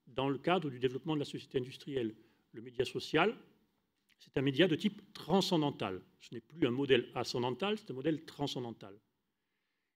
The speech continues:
Et toute la question, donc, c'est, c'est celle du, du rapport au territoire. Quels territoires vont émerger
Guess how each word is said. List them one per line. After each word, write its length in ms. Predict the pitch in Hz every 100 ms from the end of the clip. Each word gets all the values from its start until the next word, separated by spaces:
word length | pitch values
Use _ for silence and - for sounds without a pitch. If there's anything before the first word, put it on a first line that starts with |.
| _
Et 40 | _
toute 140 | 214 180
la 80 |
question, 320 | 180 170 254 202
donc, 180 | 220
c'est, 240 | - 160 170
c'est 180 | - -
celle 220 | 214 175
du, 140 | 143
du 100 | 135
rapport 300 | 143 - 208
au 60 | 170
territoire. 680 | - 180 - 220 165 - _ _ _ _ _ _
Quels 260 | 220 226 -
territoires 640 | 190 165 - 156 190 220
vont 240 | 147 156 190
émerger 640 | 160 160 139 131 220